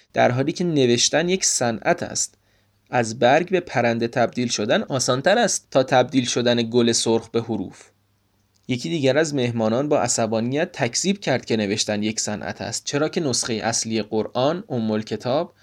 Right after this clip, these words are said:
پیش از آفرینش در آسمان نگهداری می‌شده است. یک مهمان دیگر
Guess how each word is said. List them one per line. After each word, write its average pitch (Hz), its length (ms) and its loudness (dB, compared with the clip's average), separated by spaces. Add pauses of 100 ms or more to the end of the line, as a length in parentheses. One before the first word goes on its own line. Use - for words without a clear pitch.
(420)
پیش 156 220 -2
از 165 160 4
آفرینش 113 560 0
در 139 220 0
آسمان 123 380 -2
نگهداری 113 540 -6
می‌شده 101 320 -8
است. - 320 -10 (420)
یک 123 200 -4
مهمان 113 380 -2
دیگر 120 480 -4